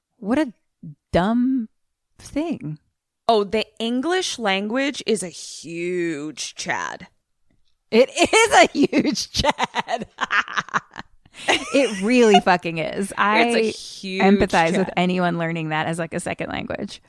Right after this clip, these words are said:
Speaker 2: Oh, yeah. Yeah.
Speaker 1: So now, um, Tucker and Dale have a little bit of a, a sweet moment here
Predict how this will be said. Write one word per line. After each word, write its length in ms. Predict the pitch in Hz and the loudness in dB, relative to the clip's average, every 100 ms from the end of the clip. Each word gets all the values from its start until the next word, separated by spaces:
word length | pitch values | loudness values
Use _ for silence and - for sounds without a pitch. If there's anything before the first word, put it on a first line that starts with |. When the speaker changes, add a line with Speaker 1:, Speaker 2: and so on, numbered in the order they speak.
| - | 2
Speaker 2:
Oh, 140 | 214 | 4
yeah. 300 | 196 170 143 - _ | 4 0 -6 -14 _
Yeah. 260 | - 180 - - _ _ _ _ _ _ _ _ _ _ _ _ _ _ _ - _ _ _ _ _ _ | -6 -4 -4 -12 _ _ _ _ _ _ _ _ _ _ _ _ _ _ _ -20 _ _ _ _ _ _
Speaker 1:
So 400 | - - 226 202 | -12 2 6 6
now, 580 | 202 214 220 247 277 294 - | 6 4 6 6 6 4 2
um, 640 | 202 196 185 170 175 180 - _ _ _ _ _ _ _ _ _ _ _ _ | 4 6 4 2 0 -4 -8 _ _ _ _ _ _ _ _ _ _ _ _
Tucker 260 | 247 233 | 0 2
and 120 | 226 | 2
Dale 180 | 202 185 | 4 2
have 100 | 185 | 2
a 40 | 170 | 0
little 180 | 170 165 | -2 -2
bit 120 | 175 | -2
of 100 | 165 | -2
a, 200 | 165 170 - _ _ _ - | -4 -6 -10 _ _ _ -8
a 60 | |
sweet 300 | 190 - 202 | -8 -2 -2
moment 340 | 180 165 160 165 | 0 -2 -2 -4
here 360 | 175 160 170 | -6 -6 -8